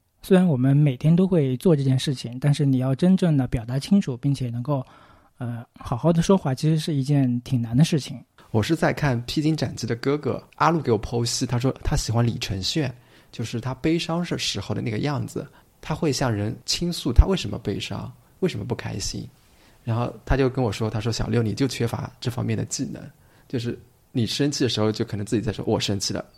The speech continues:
Speaker 2: 但是别人也不知道你为什么生气，然后两个人也没有沟通，也没有互动，会慢慢的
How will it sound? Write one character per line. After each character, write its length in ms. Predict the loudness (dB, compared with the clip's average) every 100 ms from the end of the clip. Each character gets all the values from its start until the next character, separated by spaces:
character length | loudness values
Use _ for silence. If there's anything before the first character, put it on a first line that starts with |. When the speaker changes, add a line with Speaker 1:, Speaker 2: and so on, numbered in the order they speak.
| -20 _ _ _ _
Speaker 2:
但 100 | -10
是 140 | -8
别 220 | -4 2 2
人 80 |
也 80 | 2
不 80 | 2
知 80 | 2
道 20 |
你 80 | 2
为 60 |
什 100 | 0
么 60 | -2
生 180 | -4 -6
气， 200 | -6 -6
然 160 | -4 -2
后 100 | 0
两 160 | 0
个 80 | 2
人 80 | 2
也 80 | 2
没 120 | 0
有 100 | -2
沟 200 | 0 -2
通， 260 | -2 -6 -8
也 120 | -6
没 80 | -4
有 80 | -4
互 200 | -6 -8
动， 200 | -6 -6 -2
会 80 | -2
慢 180 | 0 0
慢 120 | 0
的 220 | -2 -4